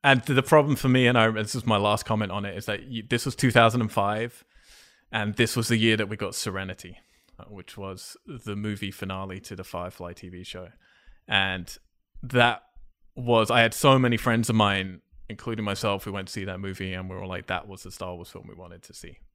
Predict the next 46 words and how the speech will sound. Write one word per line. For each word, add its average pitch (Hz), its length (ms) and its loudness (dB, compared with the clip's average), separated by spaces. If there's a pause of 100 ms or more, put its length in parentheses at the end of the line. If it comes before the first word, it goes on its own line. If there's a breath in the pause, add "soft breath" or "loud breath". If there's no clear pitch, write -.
(120)
Like, - 260 -20
that 92 320 -10
was 95 320 -12
the 110 80 -6
sense 113 300 -2
of 120 80 0
adventure 101 680 -4
and 95 200 -12
fun 95 580 -8 (360)
that 95 160 -6
the 95 100 -8
originals 92 460 -12
had. 92 400 -6 (640)
And 95 360 -4 (340)
it 113 140 -4
took 143 160 4
them 123 120 4
ten 127 280 4
years 107 260 2
after 92 220 -4
this 92 160 -12
movie 90 200 -10
till 95 140 -12
we 92 80 -8
got 90 120 -8
another 95 240 -8
live 90 240 -8
action 87 300 -10
film, 90 260 -16 (340)
uh, 95 220 -12
with 95 80 -16
The - 60 -18
Force - 240 -14
Awakens. 95 440 -6
And 95 80 -8
between 113 380 2
that 101 140 -4
time, 98 260 -2
we 92 60 -8
had 92 120 -10
Serenity 110 520 2
the 104 100 -8
same 107 240 0
year 107 160 -4
as 104 120 -6
this, 131 320 2